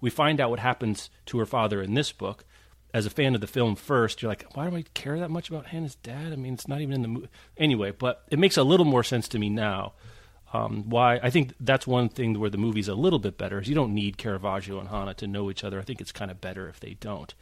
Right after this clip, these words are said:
And they, the, the four main characters come together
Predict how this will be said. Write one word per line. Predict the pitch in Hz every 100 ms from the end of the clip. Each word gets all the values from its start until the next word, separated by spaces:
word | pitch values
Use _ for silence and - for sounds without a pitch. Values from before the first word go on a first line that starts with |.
| - - _
And | 110 101
they, | 95 - -
the, | 107 -
the | 110
four | - 127
main | 110 104 98
characters | 113 101 101 95
come | - 107
together | 101 98 101 98 98